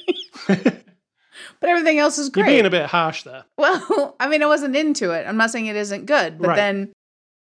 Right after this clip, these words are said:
Speaker 2: I just had to accept it. And he got really intense. He, again, it felt kind of stagey at times. You know, we know that he's big in great big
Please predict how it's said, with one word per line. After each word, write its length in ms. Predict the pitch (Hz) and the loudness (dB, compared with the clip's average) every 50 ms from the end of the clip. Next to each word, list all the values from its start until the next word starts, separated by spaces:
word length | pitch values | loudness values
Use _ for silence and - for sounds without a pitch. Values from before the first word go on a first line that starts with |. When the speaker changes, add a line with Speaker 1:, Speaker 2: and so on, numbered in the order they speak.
| _ | _
Speaker 2:
I 100 | - 208 | -4 -2
just 160 | 196 196 185 | -2 0 0
had 120 | 202 185 185 | 0 0 0
to 60 | 185 | 0
accept 460 | 170 170 - - - 285 311 302 - 185 | -2 -4 -4 -2 0 0 0 0 0 0
it. 280 | 170 165 170 - - _ _ _ _ _ _ _ _ _ _ _ _ _ _ _ _ _ | 2 2 0 -2 -8 _ _ _ _ _ _ _ _ _ _ _ _ _ _ _ _ _
And 100 | - 254 | 2 2
he 60 | 247 220 | 4 4
got 200 | 233 202 180 175 | 4 2 2 0
really 280 | 202 220 240 262 285 294 | 0 0 2 2 2 2
intense. 480 | 285 269 - 247 202 196 196 220 220 - | 2 2 0 0 -2 -2 -2 -6 -6 -6
He, 220 | 214 196 175 160 | -4 -4 -4 -4
again, 460 | - 208 208 226 240 208 180 165 - - | -6 -6 -4 -2 -2 -2 -2 -4 -8 -8
it 120 | - 185 | -10 -6
felt 300 | - 220 214 - - - | -2 0 0 0 -2 -4
kind 240 | - - 226 202 190 | -8 -6 -4 -4 -4
of 100 | 196 190 | -4 -6
stagey 1000 | - - - - - - - 208 185 180 190 190 180 185 220 247 262 269 269 - | -8 -10 -10 -10 -8 -4 0 0 2 2 0 -2 -2 -2 -2 0 0 0 -2 -2
at 180 | - - - - | -4 -4 -6 -8
times. 600 | - - 294 269 277 285 311 330 359 370 - - | -8 -6 -4 -2 -2 -2 -2 -2 -4 -4 -4 -6
You 80 | 233 208 | -4 -4
know, 60 | 233 | -2
we 120 | 240 233 208 | -2 -2 0
know 160 | 196 185 180 | 0 0 0
that 140 | 180 185 202 | 0 -2 -2
he's 220 | 214 208 208 185 180 | -2 -4 -4 -6 -8
big 460 | 175 - - 185 180 185 190 190 180 | -10 -12 -12 -8 -4 -2 -2 0 0
in 220 | 185 175 170 170 160 | -2 -2 -2 -4 -2
great 340 | 180 185 185 190 - - | 2 2 2 2 2 0
big 300 | 175 185 175 160 165 - | -2 -4 -4 -4 -8 -18